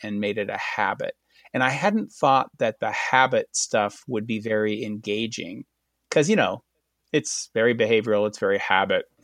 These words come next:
<laughs> But, but students responded, and I got some of the best stories about things that they had changed and had maintained over the course of the semester. So that was, that was pretty cool. So what didn't work?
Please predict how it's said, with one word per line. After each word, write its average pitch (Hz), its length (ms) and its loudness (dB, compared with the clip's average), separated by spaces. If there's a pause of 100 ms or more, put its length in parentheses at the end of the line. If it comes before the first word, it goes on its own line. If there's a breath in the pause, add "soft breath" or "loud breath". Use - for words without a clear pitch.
<laughs> 156 180 0 (600 soft breath)
But, 147 200 4 (100)
but 147 160 0
students 180 680 0
responded, 131 760 0
and 101 140 -2
I 104 100 -2
got 107 260 -2
some 160 220 0
of 120 160 0
the 101 140 -4 (100)
best 131 420 0
stories 120 720 0
about 104 280 -2 (100)
things 123 320 0
that 113 200 -2
they 110 180 0
had 107 260 -10
changed 104 880 -6 (160)
and 107 300 -6
had 104 300 -6
maintained 104 920 -4
over 104 200 -4
the 104 100 -6
course - 320 -4
of - 140 -8
the - 100 -8
semester. - 680 -8 (640)
So - 300 -8
that 110 200 0
was, - 440 -8
that 110 80 2
was 113 100 -2
pretty 110 180 -2
cool. 107 220 -4
So 160 160 2
what 180 160 4
didn't 180 240 -2
work? 175 300 2